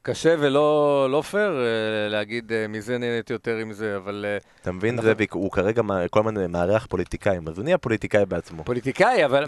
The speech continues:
Speaker 1: מה,
Speaker 3: לא,
Speaker 1: אבל,
Speaker 3: אבל זה
Speaker 1: אבל אין לי
Speaker 3: נכון,
Speaker 1: אחד,
Speaker 3: אבל,
Speaker 1: אין לי
Speaker 3: אבל,
Speaker 1: אחד.
Speaker 3: אבל, אבל זה
Speaker 1: אין לי
Speaker 3: נכון.
Speaker 1: אחד.
Speaker 3: היו
Speaker 1: כל,
Speaker 3: כל
Speaker 1: בכל
Speaker 3: כך הרבה תוכניות טובות, <laughs> שתשמע, זה נכון, אין מה לעשות.
Speaker 1: תראה, הכי התפקעתי מצחוק בפרקים, אה,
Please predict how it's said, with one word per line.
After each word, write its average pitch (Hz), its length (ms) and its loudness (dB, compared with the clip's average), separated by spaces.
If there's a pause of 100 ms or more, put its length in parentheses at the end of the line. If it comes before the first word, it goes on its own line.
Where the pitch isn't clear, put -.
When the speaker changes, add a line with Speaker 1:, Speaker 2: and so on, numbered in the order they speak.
Speaker 1:
מה, 123 60 4
Speaker 3:
לא, 123 160 4
Speaker 1:
אבל, 139 120 4
Speaker 3:
אבל 143 120 0
זה 135 80 4
Speaker 1:
אבל 139 100 6 (100)
אין 165 120 6
לי 175 100 6
Speaker 3:
נכון, - 0 -
Speaker 1:
אחד, 135 300 4
Speaker 3:
אבל, 120 100 0
Speaker 1:
אין 131 120 6
לי 165 60 4
Speaker 3:
אבל, 170 80 6
Speaker 1:
אחד. 160 120 4
Speaker 3:
אבל, 175 240 6
אבל 131 260 0
זה 123 120 -6
Speaker 1:
אין 123 100 0
לי 151 260 6
Speaker 3:
נכון. 180 40 6
Speaker 1:
אחד. 170 300 2 (680)
Speaker 3:
היו 156 200 4
Speaker 1:
כל, 139 60 2
Speaker 3:
כל 185 60 4
Speaker 1:
בכל - 100 6
Speaker 3:
כך - 100 4
הרבה 196 240 2
תוכניות 160 460 2
טובות, 113 400 -2
<laughs> - 40 -6
שתשמע, 175 880 -2
זה 131 100 -2
נכון, 180 400 -4
אין 117 100 -6
מה 151 120 -8
לעשות. 170 160 -8
Speaker 1:
תראה, 139 240 4
הכי 180 240 2
התפקעתי 156 760 0
מצחוק 156 680 2
בפרקים, 120 960 0
אה, 127 120 2